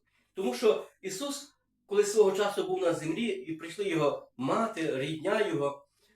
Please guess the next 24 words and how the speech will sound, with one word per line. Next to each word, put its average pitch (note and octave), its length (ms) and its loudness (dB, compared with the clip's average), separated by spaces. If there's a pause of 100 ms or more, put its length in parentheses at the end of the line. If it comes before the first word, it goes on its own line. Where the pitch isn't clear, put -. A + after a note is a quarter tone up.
(240)
ось D#3+ 200 -2
браття, F3 460 0
сестри, G#3 640 -2
і D#3+ 80 -8
каже: F#3 280 -2
«Ось A3+ 160 -2
твоя G#3+ 320 2
мати, G#3 380 0
і F3 80 -8
брати, F#3+ 320 -6
і A3+ 100 -8
сестри A#3 440 -4
прийшли». B2+ 500 -10 (960)
А C#3+ 140 0
Ісус F#3 340 -2
показав D#3 480 -2
рукою D#3+ 400 0
на C#3+ 100 2
всіх, F#3+ 260 -6
хто D#3+ 140 -16
слухали D3 440 -8
Слово G3 380 2
Боже, C3+ 260 -2
каже: C3+ 380 -8